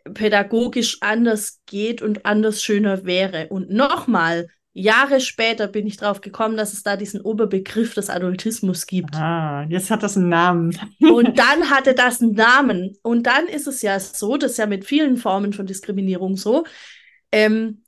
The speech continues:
Speaker 1: wenn du's einmal gesehen hast, dann kannst du das nicht mehr rückgängig machen, ja?
Speaker 2: Mhm.
Speaker 1: Das heißt, ich kam dann dahin, hab gedacht, „Krass, das auch, das auch, das auch.“ Und, ähm,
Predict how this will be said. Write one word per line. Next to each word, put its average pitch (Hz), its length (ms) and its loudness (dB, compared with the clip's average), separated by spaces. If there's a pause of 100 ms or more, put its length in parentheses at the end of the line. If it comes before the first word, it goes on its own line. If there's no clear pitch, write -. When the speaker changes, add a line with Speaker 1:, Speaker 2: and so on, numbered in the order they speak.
(100)
Speaker 1:
wenn 240 320 0
du's 311 320 -4
einmal 269 460 2
gesehen 254 260 0 (180)
hast, 233 220 -2
dann 247 160 0
kannst 415 340 -4
du 427 60 -8
das 523 320 -6
nicht 480 160 -12
mehr 440 220 2
rückgängig 320 420 2
machen, 370 320 4 (260)
ja? 254 240 4
Speaker 2:
Mhm. 233 360 2
Speaker 1:
Das 233 180 2
heißt, 349 340 -2
ich 311 200 -8
kam 320 320 0
dann 311 160 -2
dahin, 277 260 -4
hab 240 80 -10
gedacht, 214 320 -12
„Krass, 294 520 -4
das 254 300 -4
auch, 339 360 2
das 220 260 -4
auch, 339 300 0
das 233 240 -6
auch.“ 339 220 0 (1200)
Und, 254 440 0
ähm, 247 560 -2